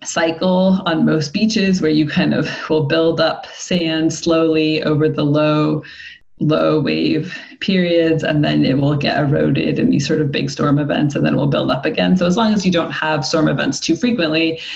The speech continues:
um, and you have sufficient um, supply of sand and sediment to rebuild your beach, then you can be in a sustainable place. So the ki-, basically, the point is that if you, you wanna leave more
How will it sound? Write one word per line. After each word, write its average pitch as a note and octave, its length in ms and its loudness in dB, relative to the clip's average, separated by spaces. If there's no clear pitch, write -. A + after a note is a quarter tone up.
um, D#3 180 0
and D#3 100 2
you D3+ 80 2
have D#3+ 340 -2
sufficient - 720 -2
um, F3 440 -4
supply D#3 680 -2
of D3 200 -2
sand D3+ 460 2
and D3 160 2
sediment D#3 480 0
to D#3+ 140 0
rebuild D3 500 2
your D#3 120 0
beach, C#3 400 -2
then C#3+ 440 -2
you D#3+ 180 0
can D#3+ 520 -2
be D#3+ 220 0
in D3+ 120 0
a - 60 -2
sustainable D3 480 -2
place. - 380 -6
So E3+ 120 -4
the - 80 -8
ki-, - 260 -6
basically, F#3 640 0
the F3 80 -4
point - 420 0
is F3 360 2
that D#3+ 180 0
if E3+ 100 -2
you, E3+ 180 0
you F#3 180 6
wanna F#3+ 280 4
leave E3+ 300 2
more D#3 580 2